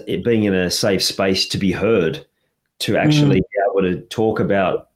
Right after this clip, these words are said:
Speaker 1: things that are going on in their head, which they think they're the only one experiencing that, and they're,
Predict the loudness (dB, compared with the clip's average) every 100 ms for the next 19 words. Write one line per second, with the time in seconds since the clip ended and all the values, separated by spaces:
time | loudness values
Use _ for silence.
0 | _ _ _ 0 0 2 0 0 0 2
1 | 2 2 0 -2 -2 -2 -2 -2 -4 -2
2 | -2 -2 -2 -2 -4 -16 _ _ _ _
3 | _ -4 0 0 0 2 2 0 -2 -4
4 | -2 0 0 -2 -2 -2 -4 -4 -2 -2
5 | 0 -2 -2 -4